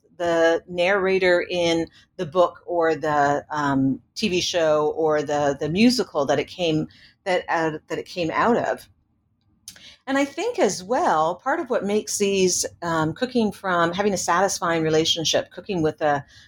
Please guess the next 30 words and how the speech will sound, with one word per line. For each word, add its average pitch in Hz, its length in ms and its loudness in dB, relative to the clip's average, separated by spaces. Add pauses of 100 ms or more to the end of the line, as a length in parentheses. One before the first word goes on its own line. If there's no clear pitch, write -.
(180)
uh, 139 500 0
out 160 140 0
of 151 100 -2
a 156 60 -2
literary 160 480 0
cookbook, 143 640 -2 (440)
um, 208 480 0
it, 294 280 0 (280)
it 269 160 -6
tells 285 360 0
you 285 100 0
something 262 440 0
about 247 380 0
yourself. - 800 -2 (380)
And, 202 560 2 (200)
um, 185 340 2
I 190 60 0
think 247 200 0
it's 247 120 0
particularly 240 540 0
powerful 220 640 0
'cause 185 320 -4
it 190 120 0
goes 202 280 -2
back 202 440 -2
to, 175 640 0 (360)
um, 196 120 -2
our 196 280 2
earliest 214 480 0
experiences 196 960 0